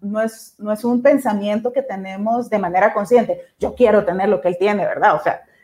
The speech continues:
no necesariamente es así, pero sí estamos muy pendientes por la presión social, el, el círculo que nos rodea, eh, de, de estar al mismo nivel,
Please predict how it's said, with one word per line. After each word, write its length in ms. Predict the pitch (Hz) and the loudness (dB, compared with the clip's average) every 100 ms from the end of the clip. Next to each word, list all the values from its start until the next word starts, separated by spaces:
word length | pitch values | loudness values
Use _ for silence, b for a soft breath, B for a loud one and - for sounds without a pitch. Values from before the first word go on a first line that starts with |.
| b | b
no 180 | 190 190 | -8 -2
necesariamente 800 | 220 220 185 202 190 208 185 208 | 0 0 -2 -2 0 -2 0 0
es 120 | 220 | 0
así, 380 | 175 214 254 B B B | -2 -2 -4 B B B
pero 240 | - 208 208 | 2 4 4
sí 240 | - 262 | 2 2
estamos 480 | 269 - 214 233 254 | 2 2 2 4 4
muy 340 | 226 269 294 | 4 4 0
pendientes 640 | 277 262 240 269 233 196 202 | -2 -2 0 0 0 -2 -2
por 160 | 196 | 0
la 140 | 175 170 | 0 0
presión 420 | 165 170 220 240 | -4 -2 -2 0
social, 540 | 254 254 247 202 175 | -2 -2 2 2 2
el, 320 | 185 180 185 185 | 0 0 -2 0
el 140 | 175 | -2
círculo 460 | 175 254 285 277 269 | -2 -2 0 -2 0
que 80 | |
nos 180 | 240 240 | -2 -2
rodea, 600 | 240 220 196 165 - - _ _ _ _ _ _ 160 | -2 0 2 0 -2 -8 _ _ _ _ _ _ -14
eh, 360 | 170 165 160 156 160 - _ - | -8 -8 -8 -10 -12 -14 _ -8
de, 640 | 165 214 220 254 262 - | 2 6 6 6 2 -4
de 200 | - 175 | -6 0
estar 400 | 185 - 208 214 - | 0 2 4 4 4
al 180 | 226 202 | 2 2
mismo 340 | 214 214 233 | 0 2 2
nivel, 380 | 240 196 196 170 | 2 2 2 0